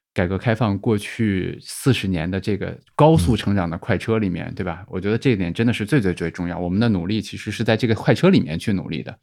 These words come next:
Speaker 2: 嗯。
Speaker 1: 呃，但是我觉得社会发展到现在呢，我能看到我身边的朋友，我能看到我们的用户，我能看到很多很多的人，他们其实非常的焦虑，他们其实，就很多人其实都在寻找所谓的生活的那个意义感。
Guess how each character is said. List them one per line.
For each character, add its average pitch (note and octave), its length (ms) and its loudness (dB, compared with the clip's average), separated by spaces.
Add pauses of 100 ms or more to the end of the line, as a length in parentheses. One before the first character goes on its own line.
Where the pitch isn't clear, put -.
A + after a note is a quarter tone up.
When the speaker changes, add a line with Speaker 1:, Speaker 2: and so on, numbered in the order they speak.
(100)
Speaker 2:
嗯。 F#2 160 0 (680)
Speaker 1:
呃， A2 300 2
但 D#3+ 160 4
是 D3 220 2 (220)
我 G#2+ 120 6
觉 A2 80 6
得 C#3 80 6
社 D3+ 140 4
会 C#3+ 100 6
发 C3+ 160 4
展 G#2+ 140 6
到 G#2 100 4
现 A#2+ 200 2
在 B2+ 180 4
呢， G2+ 220 4
我 G2 160 2
能 F2 120 2
看 B2+ 220 2
到 G#2+ 140 4
我 F#2 160 -4
身 A#2 180 0
边 B2 180 4
的 G#2+ 120 4
朋 F2+ 280 -4
友， G2 280 0 (640)
我 G2+ 100 0
能 F#2+ 140 4
看 A#2+ 160 4
到 G#2+ 100 4
我 F#2 80 4
们 F2 80 2
的 G2 100 2
用 A2 220 2
户， G#2 220 0
我 F#2 80 0
能 F2+ 120 0
看 A#2 200 0
到 G2+ 340 2 (560)
很 F2 100 2
多 A#2 140 4
很 E3 100 6
多 F2 140 2
的 - 120 -6
人， - 220 -10
他 - 120 -2
们 C#3 100 6
其 A#2+ 160 0
实 B2+ 80 2
非 D#3 160 2
常 F#2 240 0
的 F#2 160 2
焦 A2+ 360 0
虑， A#2 220 0 (680)
他 B2+ 100 2
们 C#3 80 6
其 A#2+ 160 -2
实， B2+ 220 0
就 C#3 140 2
很 G#2+ 160 2
多 A#2+ 80 4
人 F3 120 4
其 - 80 -2
实 B2+ 120 2
都 C3+ 160 -2
在 C#3 160 2
寻 G#2+ 220 -2
找 F#2 300 -2
所 F2+ 240 -2
谓 C3+ 100 4
的 A2+ 100 2
生 A2+ 220 0
活 G2 140 -2
的 G2+ 100 0
那 G#2 140 0
个 G2 100 -4
意 A#2 220 0
义 F2 80 -4
感。 - 240 -12